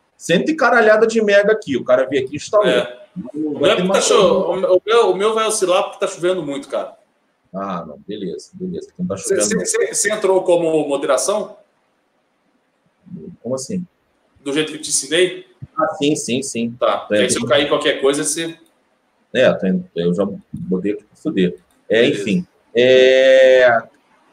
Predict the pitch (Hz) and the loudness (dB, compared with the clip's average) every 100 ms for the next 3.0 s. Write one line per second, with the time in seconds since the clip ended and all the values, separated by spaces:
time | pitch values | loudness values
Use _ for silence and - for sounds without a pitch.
0 | _ _ - 131 127 117 - 110 131 139 | _ _ -12 -2 0 -2 -4 -4 -4 -4
1 | 170 196 - - 143 127 - - - 170 | 0 2 0 -2 -4 -2 -4 -6 -2 2
2 | 190 180 175 - 170 185 175 160 180 | 4 2 -2 -2 -6 -2 -2 0 0